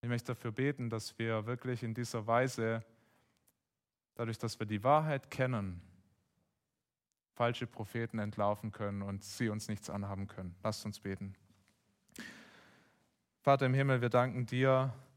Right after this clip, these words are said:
für dein Wort und auch für die Warnungen, die darin sind, weil wir sie brauchen. Danke, dass du, Jesus, uns das Wesen der falschen Propheten zeigst, dass sie getarnt sind, dass sie gefährlich sind, aber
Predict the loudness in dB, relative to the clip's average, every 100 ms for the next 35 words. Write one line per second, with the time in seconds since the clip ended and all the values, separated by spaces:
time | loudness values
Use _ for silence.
0 | _ _ _ _ _ _ -6 0 0 0
1 | 2 4 4 -2 -8 -4 -4 -4 -4 -2
2 | 2 2 2 2 -2 -2 -2 -4 -4 -4
3 | -6 -6 -6 -4 -4 -4 -8 -4 0 0
4 | -2 -8 -12 -14 _ _ _ _ _ _
5 | _ _ _ _ _ _ -8 -4 -2 -2
6 | -4 -10 -14 _ _ _ _ _ _ _
7 | _ _ _ -8 -2 0 2 2 0 -2
8 | -2 -4 -4 -6 -12 -14 _ _ _ _
9 | _ _ _ _ -14 -12 -4 -2 -2 -2
10 | -2 2 0 0 -8 -10 -6 -4 -4 -4
11 | -2 0 -2 -4 -6 -4 -6 -2 0 0
12 | -2 -4 -4 -4 -4 -6 -4 0 0 -2
13 | -6 -6 -6 -4 -2 -2